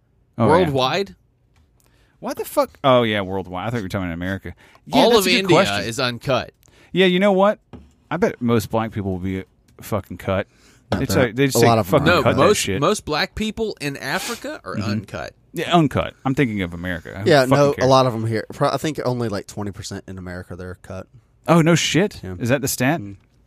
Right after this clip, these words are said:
Speaker 3: I think so.
Speaker 1: That's insane.
Speaker 3: Actually, I think the stats on, uh, cut and uncut are, like, they're drastically changing now. It's kinda
Speaker 1: Holy
Speaker 3: rough.
Speaker 1: shit! What
Speaker 2: Yeah,
Speaker 1: if that
Speaker 2: there's a big
Speaker 1: twenty percent,
Speaker 2: change
Speaker 1: that
Speaker 2: right now,
Speaker 1: twenty percent
Speaker 2: yeah,
Speaker 1: are black
Speaker 2: for sure.
Speaker 1: Israelites?
Speaker 3: Like, uh, like, if I, so having
Speaker 1: I
Speaker 3: mo-,
Speaker 1: wonder
Speaker 3: uh,
Speaker 1: s-
Speaker 2: Hoteps.
Speaker 3: so
Speaker 1: Dude,
Speaker 2: All
Speaker 1: I'm
Speaker 2: the
Speaker 1: looking, I'm
Speaker 2: Hoteps
Speaker 1: looking
Speaker 2: got
Speaker 1: at the
Speaker 2: cut.
Speaker 1: stats right now.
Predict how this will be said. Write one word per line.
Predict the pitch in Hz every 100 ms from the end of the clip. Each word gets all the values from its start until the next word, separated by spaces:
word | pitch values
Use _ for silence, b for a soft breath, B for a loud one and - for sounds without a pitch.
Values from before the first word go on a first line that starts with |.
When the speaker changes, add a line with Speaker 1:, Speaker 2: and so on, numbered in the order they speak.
| _
Speaker 3:
I | - - -
think | - -
so. | 104 98
Speaker 1:
That's | 240
insane. | 120 - - 180
Speaker 3:
Actually, | 220 - 311 156
I |
think | - 185
the | 117
stats | - 113 135 -
on, | 113 98
uh, | 95 90 87 90 -
cut | - 120
and | 107
uncut | 113 110 90 -
are, | 90
like, | 90 87
they're | - 127
drastically | - 95 104 113 - - 87
changing | 101 104 87 85
now. | 85 87 -
It's | -
kinda | - 139
Speaker 1:
Holy | 143
Speaker 3:
rough. | 139 127
Speaker 1:
shit! | - - 170 117
What | 120
Speaker 2:
Yeah, | 110
Speaker 1:
if | 110
that |
Speaker 2:
there's | 156
a | 170
big |
Speaker 1:
twenty | 170 131
percent, | 156 117 160 113
Speaker 2:
change | 113
Speaker 1:
that | 170
Speaker 2:
right |
now, | 202
Speaker 1:
twenty | 175 175
percent | 147 - 180 123
Speaker 2:
yeah, |
Speaker 1:
are | 123
black | 117 135
Speaker 2:
for | 123
sure. |
Speaker 1:
Israelites? | 151 113 90 85 80 -
Speaker 3:
Like, | 131 139
uh, | 135 123 117 -
like, | 127 127
if | 127 160
I, | 175 -
so | - 165 160 151 - -
having | 160 180 202
Speaker 1:
I |
Speaker 3:
mo-, | -
Speaker 1:
wonder | 165 165
Speaker 3:
uh, |
Speaker 1:
s- | 143 -
Speaker 2:
Hoteps. | 190 175 - 156 - - - -
Speaker 3:
so | 165 160
Speaker 1:
Dude, | - B
Speaker 2:
All | 165
Speaker 1:
I'm | 170
Speaker 2:
the | 156
Speaker 1:
looking, | 170 170
I'm |
Speaker 2:
Hoteps | 160 170
Speaker 1:
looking | 175 165
Speaker 2:
got |
Speaker 1:
at | 147
the |
Speaker 2:
cut. | - 160
Speaker 1:
stats | 151 123
right | 139 139
now. | 131 120